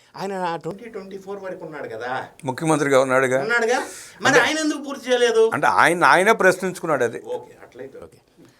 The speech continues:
Speaker 1: ఆయన ఎన్డీఏని ప్రశ్నిస్తున్నాడు, ఆయన కంప్లీట్ చేసి వెళ్ళేది ఉండే కదా అని న-, నా క్వశ్చన్ అది. ఆయన మాట్లాడే మాటల్లో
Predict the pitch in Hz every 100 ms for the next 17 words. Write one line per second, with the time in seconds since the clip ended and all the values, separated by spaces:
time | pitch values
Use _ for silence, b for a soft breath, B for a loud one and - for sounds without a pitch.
0 | b - 143 185 131 175 233 226 196 175
1 | 175 160 - 151 143 165 175 214 240 226
2 | 220 240 214 220 208 196 226 220 196 175
3 | 147 156 214 269 127 135 143 175 185 190
4 | 214 120 107 113 135 139 156 190 196 110
5 | 123 147 101 98 196